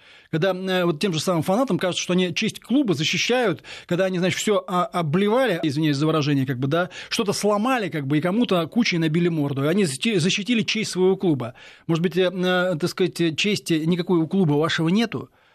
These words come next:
потому что это не честь, и честь так не защищают. И мне кажется, в этом смысле, как бы, да,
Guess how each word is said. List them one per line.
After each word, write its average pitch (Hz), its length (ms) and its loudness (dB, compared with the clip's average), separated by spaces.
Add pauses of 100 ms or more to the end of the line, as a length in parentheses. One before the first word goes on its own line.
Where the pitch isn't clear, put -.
(120)
потому 190 220 2
что 202 120 0
это 208 200 2
не 214 140 2
честь, 180 460 -4
и 180 100 0
честь 226 460 -4
так 208 220 -2
не 165 120 -4
защищают. 135 680 -4 (840)
И 165 80 2
мне 226 120 2
кажется, 208 440 0
в 202 60 2
этом 214 160 -2
смысле, 233 360 0
как 143 140 -2
бы, 147 80 -2
да, 175 240 -2